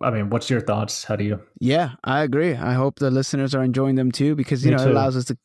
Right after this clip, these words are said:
Speaker 2: kinda keep moving through topics. And next thing you know, you gotta wait for the next episode. So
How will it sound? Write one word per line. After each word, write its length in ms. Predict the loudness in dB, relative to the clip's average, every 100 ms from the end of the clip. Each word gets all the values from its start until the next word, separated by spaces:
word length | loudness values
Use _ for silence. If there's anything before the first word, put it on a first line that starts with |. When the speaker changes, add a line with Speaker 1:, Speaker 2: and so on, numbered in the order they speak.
| _
Speaker 2:
kinda 200 | -2 -2
keep 180 | 0 0
moving 300 | 2 2 2
through 140 | -2 0
topics. 480 | 0 0 -2 -2
And 240 | 0 0 -2 -10 _ _ -16 -10 -4
next 220 | -2 0
thing 120 | 2
you 80 | 2
know, 300 | 2 0 -2 -8 _ _ _ _ _ _
you 120 | -8 -2
gotta 260 | 0 0
wait 160 | 0 0
for 120 | 0
the 80 | 0
next 240 | -2 0
episode. 500 | -2 -2 -2 -2 -2
So 280 | -2 -2 -2